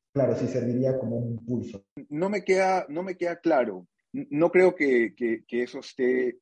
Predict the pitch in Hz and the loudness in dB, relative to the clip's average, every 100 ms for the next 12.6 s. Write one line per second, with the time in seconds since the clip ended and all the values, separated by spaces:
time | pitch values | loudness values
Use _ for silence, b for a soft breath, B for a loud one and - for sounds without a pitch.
0 | _ 117 120 113 120 135 143 160 185 - | _ -8 -6 -6 -6 -8 0 2 2 0
1 | 156 143 143 147 139 127 131 127 113 120 | -6 -4 -6 -6 -2 0 0 0 0 0
2 | 123 113 - 127 127 135 _ 117 135 135 | -2 -6 -8 -2 0 -2 _ -10 -10 -2
3 | 143 143 131 - 135 127 - 104 101 98 | -2 -2 -4 -6 -4 -6 -6 -8 -6 -6
4 | 92 185 185 185 _ _ b _ - 135 | -10 -12 -14 -16 _ _ b _ 0 4
5 | 147 147 110 131 127 127 123 117 - 117 | 4 0 -2 0 0 0 -2 -4 -4 -6
6 | - _ _ b b - 202 196 202 - | -6 _ _ b b -10 -4 -4 -4 0
7 | 185 180 185 185 170 120 - 104 - 139 | 0 2 0 0 -2 -4 -6 -10 -4 -2
8 | 127 143 - _ _ _ _ _ - 110 | -2 -6 -14 _ _ _ _ _ -6 -4
9 | 107 104 104 104 117 110 110 107 120 135 | -2 0 -2 -2 -6 -4 -2 2 0 0
10 | - 175 170 175 180 170 165 127 113 139 | -4 -4 -4 -6 -6 -8 -10 -14 -10 -6
11 | 143 - 113 101 - 120 131 104 120 117 | -6 -6 -8 -6 -2 0 0 -4 -6 -2
12 | 113 113 113 110 - 101 | 2 4 2 0 -2 -4